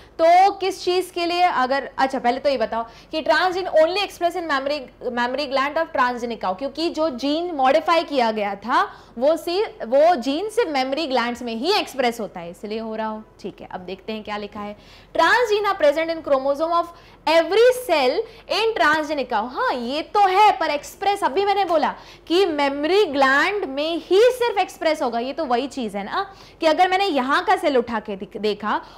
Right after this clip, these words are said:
उस सेल के अंदर जो डीएनए, डीएनए में लिखा हुआ है कि आँख बनने का इन्फॉर्मेशन या मेरे बालों की इन्फॉर्मेशन लिखी हुई है, पर वापस या मेरे बालों की लेंथ लिखी हुई है,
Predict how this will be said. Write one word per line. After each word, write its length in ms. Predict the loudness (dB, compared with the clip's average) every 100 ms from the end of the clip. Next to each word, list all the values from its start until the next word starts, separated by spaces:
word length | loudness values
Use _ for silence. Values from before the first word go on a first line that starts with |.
| -2
उस 180 | 0
सेल 180 | 2 2
के 100 | 4
अंदर 200 | 2 2
जो 120 | 0 -2
डीएनए, 420 | -2 -2 -2 -4
डीएनए 400 | -2 -2 -2 -2
में 120 | -2
लिखा 320 | -4 -2 2
हुआ 180 | 2 2
है 60 | 0
कि 120 | 0
आँख 500 | 2 2 2 0 -6
बनने 420 | -2 -2 -2 -4
का 200 | 0 2 2
इन्फॉर्मेशन 680 | 0 -4 -4 -2 -6 -6
या 160 | -6 -6
मेरे 420 | -4 -2 0 -2
बालों 420 | 0 0 0 -2 -4
की 220 | -6 -8
इन्फॉर्मेशन 520 | -6 -6 -6 -8 -8
लिखी 280 | -8 -4 0
हुई 220 | 0 -2
है, 120 | -6 -10 -20 -10 0
पर 160 | 2
वापस 520 | 4 4 4 0 -2 -8 -18 -2
या 160 | 2 2
मेरे 260 | 2 -2 0
बालों 300 | 0 0 0
की 140 | -2
लेंथ 320 | 0 0 0
लिखी 280 | -2 -4 -2
हुई 220 | -2 -2
है, 120 | -6